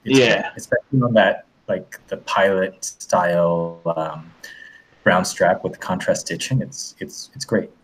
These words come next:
Speaker 2: I reckon pull the trigger. Look, it's not gonna make you money. You're not gonna really make money out of that buy. I think you'd be struggling.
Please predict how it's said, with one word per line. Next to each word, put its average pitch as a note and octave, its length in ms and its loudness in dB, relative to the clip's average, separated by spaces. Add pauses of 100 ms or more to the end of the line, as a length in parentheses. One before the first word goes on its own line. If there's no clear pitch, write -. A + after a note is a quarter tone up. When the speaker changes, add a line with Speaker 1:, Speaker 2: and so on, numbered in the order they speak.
(1400)
Speaker 2:
I F#3+ 100 10
reckon F3 320 8
pull E3 180 8
the D3+ 100 4
trigger. F3 320 6
Look, G#3+ 200 6
it's F#3+ 180 4
not A3 160 6
gonna F#3+ 160 8
make F3 260 6
you F#3 80 8
money. F3+ 280 6
You're F3+ 100 6
not F#3+ 160 6
gonna D#3+ 200 6
really D#3 280 8
make D3 300 4
money C#3+ 260 4
out B2+ 120 6
of B2 100 4
that B2 200 4
buy. C3+ 380 6
I C3 80 2
think C#3+ 280 4
you'd C3+ 220 6
be B2 120 6
struggling. D3+ 760 4